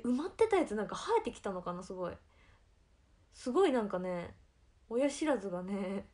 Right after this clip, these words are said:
なんか痛いとかっていうよりかはなんか、うん、なんかむずがゆいみたいな、なんかちょっとかゆいみたいな、なんか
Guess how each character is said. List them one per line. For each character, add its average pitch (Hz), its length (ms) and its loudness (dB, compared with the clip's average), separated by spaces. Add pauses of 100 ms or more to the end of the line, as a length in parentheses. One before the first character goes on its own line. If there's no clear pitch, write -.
(460)
な 240 60 -10
ん - 20 -18
か - 120 -6
痛 415 280 4
い 339 160 4
と 214 100 -2
か 208 160 -4
っ 196 100 -6
て - 120 -10
い 190 80 -4
う - 20 -4
よ 185 100 -2
り 180 100 -6
か 180 100 -6
は 175 80 -6
な 175 120 -6
ん 175 80 -8
か、 - 180 -10 (880)
う - 80 -14
ん、 185 520 -10 (1120)
な 214 80 -8
ん 185 60 -6
か 180 60 -8
む 196 220 -6
ず 208 140 -4
が 226 140 -4
ゆ 233 160 -2
い 208 40 -2
み 185 80 -8
た - 60 -14
い - 20 -14
な、 - 60 -12
な 214 60 -10
ん - 40 -12
か 233 80 -8
ち - 100 -10
ょ 233 60 -4
っ - 20 -18
と - 80 -10
か - 140 0
ゆ 269 180 0
い 214 80 -2
み 170 140 -8
た 170 100 -10
い - 80 -12
な、 - 100 -14
な 202 120 -10
ん 180 60 -10
か - 100 -12